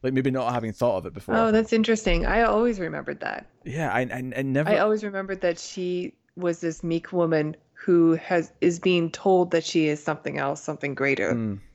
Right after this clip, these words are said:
Speaker 2: That she doesn't understand how it's even possible.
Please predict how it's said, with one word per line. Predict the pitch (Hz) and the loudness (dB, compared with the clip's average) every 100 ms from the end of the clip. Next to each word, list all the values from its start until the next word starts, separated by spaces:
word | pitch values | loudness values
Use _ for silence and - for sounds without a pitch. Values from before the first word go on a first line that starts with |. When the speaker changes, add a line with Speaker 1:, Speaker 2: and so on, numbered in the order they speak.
| _ | _
Speaker 2:
That | 160 | -2
she | 151 165 | 4 6
doesn't | 160 165 147 - | 6 4 0 0
understand | 147 143 147 160 147 160 | -2 -2 -4 -2 -2 -2
how | - 147 143 143 - - | -6 -2 0 0 -2 -4
it's | - - | -6 -4
even | 147 139 | -6 -6
possible. | 151 - - - - - | -6 -8 -8 -12 -10 -10